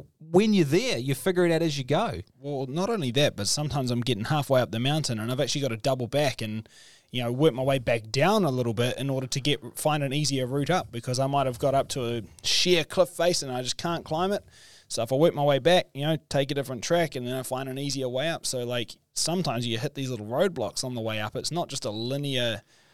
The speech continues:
Speaker 2: improvement. You will hit roadblocks. It will have its, its hiccups.
Speaker 1: Mate,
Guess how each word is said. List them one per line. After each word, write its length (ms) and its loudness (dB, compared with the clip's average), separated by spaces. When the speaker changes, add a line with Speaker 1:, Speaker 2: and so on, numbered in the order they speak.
Speaker 2:
improvement. 640 -2
You 140 0
will 200 2
hit 180 4
roadblocks. 460 0
It 100 -8
will 500 -4
have 240 -4
its, 260 -2
its 180 -6
hiccups. 440 -4
Speaker 1:
Mate, 160 -2